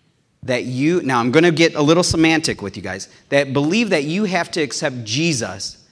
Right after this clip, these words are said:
to be saved. I'm gonna say,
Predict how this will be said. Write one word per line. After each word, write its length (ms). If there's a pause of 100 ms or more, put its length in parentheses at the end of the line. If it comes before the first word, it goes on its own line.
(160)
to 280
be 220
saved. 680 (1500)
I'm 100
gonna 160
say, 520